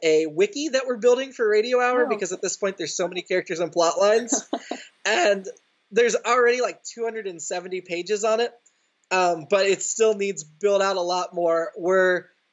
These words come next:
Speaker 1: two episodes away from having everything Daniel Kravitz on that wiki. Every character, every episode, every interaction. Daniel Kravitz is the most built out part of the wiki. But the, on that wiki, you can still get links to every single episode and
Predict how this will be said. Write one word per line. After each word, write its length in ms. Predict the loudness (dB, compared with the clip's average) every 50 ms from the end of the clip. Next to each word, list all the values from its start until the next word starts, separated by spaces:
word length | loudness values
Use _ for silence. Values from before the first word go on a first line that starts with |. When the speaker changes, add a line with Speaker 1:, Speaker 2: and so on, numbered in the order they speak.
| _ _ _ _ _ _ _ _ _ _ -8
Speaker 1:
two 180 | -4 0 0 2
episodes 320 | 0 2 -2 0 2 2
away 260 | 2 4 4 2 2
from 140 | -2 -6 -6
having 260 | -6 -6 -6 -6 -10 _ _ _
everything 720 | -2 -2 -2 -2 -6 -6 -6 -6 -8 -8 -8 -8 -8 -8
Daniel 300 | -6 -6 -4 -2 -4 -4
Kravitz 680 | -4 -4 -4 -4 -4 -2 -4 -6 -6 -6 -6 -6 -6 -6 _ _
on 260 | -4 -2 -2 -2 0 -2
that 220 | -2 -2 -2 -2
wiki. 320 | -4 -4 -4 -4 -4 -2
Every 200 | -2 0 0 -2
character, 500 | -4 -2 0 0 0 0 -2 0 0 2
every 440 | 2 2 0 -2 -2 -2 -2 -4 _ _ _ _ _ _ -4
episode, 380 | -2 0 0 2 4 4 4
every 240 | 4 4 4 4 4
interaction. 680 | 4 4 4 4 2 0 -2 -2 -4 -4 -4 -4 -8 _ _ _ _ _ _ _ _ _ -4
Daniel 240 | 0 2 4 4 2
Kravitz 400 | 2 2 0 0 0 -2 -4 -6
is 140 | -6 -8 -8
the 80 | -4 -2
most 360 | 0 0 0 -2 -6 -6 _
built 180 | -2 -2 0
out 240 | -2 -2 -4 -8 -12
part 220 | -10 -10 -8 -6 -6
of 60 | -6
the 60 | -6
wiki. 400 | -8 -8 -8 _ -14 -14 -14 _ _ _ _ _ _ _ -2
But 200 | 0 0 0 2
the, 140 | 0 -2 -2 -2 -8 _ _ _ _ _ _ _ _
on 180 | 0 0 2 2
that 180 | 2 2 4
wiki, 240 | 2 2 2 -2 -10
you 160 | -10 -10 -8
can 120 | -6 -8 -8
still 240 | -2 0 0 2
get 160 | 2 0 -2 -2
links 240 | -6 -6 -6 -6
to 80 | -4 -4
every 200 | -4 -4 -4 -4
single 280 | -4 -6 -4 -2 0 0
episode 600 | 0 0 -2 -4 0 2 2 2 2 0 -2 -2
and 300 | -4 -4 -8 -10 -14